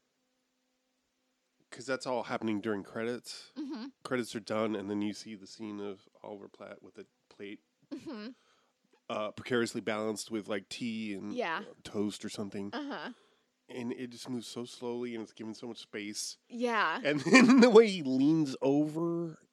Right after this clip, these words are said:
Speaker 2: <laughs>
Speaker 1: to hand the tea to Tucci.
Speaker 2: <laughs>
Speaker 1: And I
Speaker 2: There's
Speaker 1: just
Speaker 2: so much, there's so much physical
Speaker 1: Yeah.
Speaker 2: acting in this. And I don't mean, like, just physical com-,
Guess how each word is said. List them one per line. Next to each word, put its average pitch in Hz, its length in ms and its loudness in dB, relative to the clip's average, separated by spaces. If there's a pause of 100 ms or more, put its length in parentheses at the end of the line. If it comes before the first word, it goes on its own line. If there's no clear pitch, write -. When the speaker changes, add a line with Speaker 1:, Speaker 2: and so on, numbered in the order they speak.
(260)
Speaker 2:
<laughs> 480 760 -10
Speaker 1:
to - 120 -6
hand 156 280 6
the 139 60 10
tea 143 340 -2
to 165 180 0 (120)
Tucci. - 520 0 (280)
Speaker 2:
<laughs> 415 120 -2 (1800)
Speaker 1:
And 277 120 0
I - 20 2
Speaker 2:
There's 427 160 6
Speaker 1:
just - 240 0
Speaker 2:
so 415 180 4 (200)
much, - 300 -8
there's 320 220 -4
so 311 300 2
much 330 300 -4
physical 247 960 -2
Speaker 1:
Yeah. 98 160 -6 (400)
Speaker 2:
acting 226 560 -4
in 311 220 -8
this. 320 240 -2 (100)
And 302 140 8
I 330 80 10
don't 403 180 4
mean, 370 160 -2 (160)
like, 233 220 -2 (120)
just 240 300 0
physical 226 400 -2
com-, 180 380 -6